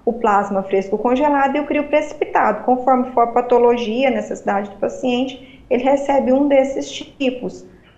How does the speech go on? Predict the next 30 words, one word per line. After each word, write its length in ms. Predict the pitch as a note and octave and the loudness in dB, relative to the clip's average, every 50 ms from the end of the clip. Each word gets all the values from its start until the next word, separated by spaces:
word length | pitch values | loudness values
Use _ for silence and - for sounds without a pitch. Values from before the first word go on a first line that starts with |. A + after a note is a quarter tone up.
| _ | _
Por 80 | - G#3+ | 0 0
isso 160 | G#3+ G#3+ - | 0 0 0
que 60 | A3 | 0
a 40 | G#3+ | 0
gente 240 | G#3+ A#3 A#3+ A3+ - | 0 0 -2 -4 -2
fala 260 | - C4 A#3 A3 A3 | 0 0 0 0 -2
que 200 | A3+ - A#3 A#3 | -4 -4 -4 -2
uma 380 | A#3 A#3+ B3 C#4 F4 F#4+ G4 F#4 | 0 0 0 0 0 0 0 0
doação 720 | C#4+ B3+ A#3 A#3+ B3 - - - G#3+ A3 A#3 A3+ - - - | 0 0 0 0 -6 -8 -8 -6 -6 -4 -6 -6 -10 -6 -2
pode 260 | - A#3+ A#3 A#3 - | 0 0 0 0 -2
salvar 340 | - B3+ A3+ A3 G#3+ A3 A3 | -4 -2 -2 -2 -2 -2 -4
até 300 | A3 - - - A#4+ B4+ | -4 -4 -4 -2 -2 0
quatro 440 | - - - - - - - - D#4+ | 0 0 0 0 -2 -2 -4 -4 -4
vidas. 680 | C4 G3 G3 F#3 F3+ F3+ - - - - - - - _ - _ _ _ _ _ _ _ | -4 -4 -4 -4 -4 -6 -8 -10 -10 -12 -16 -20 -20 _ -20 _ _ _ _ _ _ _
Só 260 | _ _ - A3 A3+ | _ _ 0 2 2
que 140 | A3+ A3+ B3+ | 2 2 2
a 60 | B3+ | 4
gente 220 | B3+ B3+ B3+ B3+ | 4 2 2 2
tem 140 | B3+ C4 C4 | 2 0 0
que 80 | C4 - | 0 2
pensar 460 | C4+ C4+ C4+ C4+ - C4+ C4 C4 C4+ | 2 0 0 0 0 0 0 0 0
assim, 280 | C4+ C4+ - - B3+ | -2 -2 -2 -2 -2
que 60 | B3+ - | -2 0
também 400 | - C4 B3+ B3 B3 C4 C#4 D4 | 0 0 2 2 4 4 4 2
existe 400 | D4 C#4 - C4 B3+ - - C4 | 2 0 0 -2 -2 0 0 2
um 80 | B3 | 2
outro 380 | A#3 A#3+ C#4+ F4 F#4+ - - C4+ | 4 4 2 2 0 -2 -4 -4
tipo 420 | C4+ - - B3 A3+ - - A#3 | -4 -4 -6 -6 -4 -4 -6 -6
de 100 | G#3+ G#3+ | -4 -4
doação 1000 | G3 F3+ G3 F#3+ F#3+ F#3+ F#3+ - - - - B3 B3 B3 A#3+ A3 F#3+ F3+ - - | -2 0 0 2 2 0 -2 -6 -10 -6 -2 0 2 2 2 2 0 -2 -6 -10